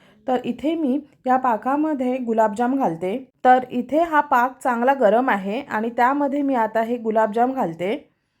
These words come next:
आणि हे गुलाबजाम चांगले पाकामध्ये मुरायला पाहिजेत, म्हणून दोन ते तीन तासभर चांगले झाकण ठेवून मुरायला ठेवायचे आहेत. तर इथे तुम्ही बघू शकता, गुलाबजाम किती छान असे झाले आहेत,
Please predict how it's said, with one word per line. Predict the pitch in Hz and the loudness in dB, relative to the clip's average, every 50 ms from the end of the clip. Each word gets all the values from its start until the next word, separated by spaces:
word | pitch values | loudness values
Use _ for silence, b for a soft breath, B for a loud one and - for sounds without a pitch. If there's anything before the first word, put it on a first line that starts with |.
| _ _ _ _ _ _ _ _ _ _ _ _ _ _ _ _ _ _ - | _ _ _ _ _ _ _ _ _ _ _ _ _ _ _ _ _ _ -2
आणि | 208 226 247 294 | 2 4 4 4
हे | 311 285 269 262 | 4 4 2 2
गुलाबजाम | 277 285 285 277 277 277 254 233 285 285 302 349 339 - | 2 2 2 4 2 2 2 0 -2 -2 -2 -4 -6 -4
चांगले | - 262 233 226 233 277 | -2 -2 0 0 0 -2
पाकामध्ये | 302 - 254 214 208 - 262 269 277 269 269 311 | 0 0 0 0 0 0 0 0 0 0 0 0
मुरायला | 285 269 247 220 214 208 220 254 277 | 0 2 2 4 4 4 4 2 0
पाहिजेत, | 277 226 196 190 185 208 214 214 - | 0 0 -2 0 -2 -6 -8 -6 -6
म्हणून | 294 311 285 226 233 262 269 269 b b b b b b _ | -4 -2 -2 -2 -2 -2 -4 -6 b b b b b b _
दोन | 220 214 254 254 262 285 277 | 2 4 4 6 4 4 2
ते | 311 320 302 - - | 0 -2 -4 -4 -4
तीन | 262 247 247 254 254 | -2 0 0 2 4
तासभर | 262 262 277 269 269 247 240 262 311 302 b b b b _ | 4 2 2 0 -2 -2 -2 -2 -4 -6 b b b b _
चांगले | - 247 240 240 247 285 294 | -2 -2 0 2 2 0 0
झाकण | 254 262 233 208 196 - 226 240 254 269 | 0 -2 -4 -4 -2 0 0 0 0 0
ठेवून | 294 302 277 262 240 247 269 294 B B B B _ | 0 0 0 0 0 0 -2 -4 B B B B _
मुरायला | 226 233 240 240 233 233 254 262 | 0 4 4 6 4 4 2 -2
ठेवायचे | 262 254 247 214 214 202 196 196 220 | -4 -2 0 0 0 0 0 -2 -2
आहेत. | 208 196 185 180 160 180 180 214 - - _ _ _ _ _ _ _ _ _ _ _ _ _ _ _ _ _ _ - | -2 -2 -2 -4 -4 -6 -6 -8 -8 -12 _ _ _ _ _ _ _ _ _ _ _ _ _ _ _ _ _ _ 0
तर | 233 240 233 | 0 0 0
इथे | 262 254 254 294 302 | -2 0 2 2 2
तुम्ही | 302 330 330 320 | 2 2 0 2
बघू | 311 302 240 226 269 | 2 2 2 2 0
शकता, | 269 285 262 269 - 254 254 | -2 -2 -4 -2 0 -2 0
गुलाबजाम | 240 233 226 233 247 247 240 233 254 233 247 294 302 302 - | 0 2 4 4 4 2 2 0 0 0 0 -2 -6 -8 -8
किती | 294 247 302 302 - | -6 -6 -6 -8 -8
छान | - 269 226 220 233 240 | -4 -2 0 2 2 2
असे | 247 254 285 277 | 0 0 -2 -4
झाले | 254 254 254 240 240 247 | 0 0 0 2 2 2
आहेत, | 254 240 220 240 262 | 2 0 0 -2 -6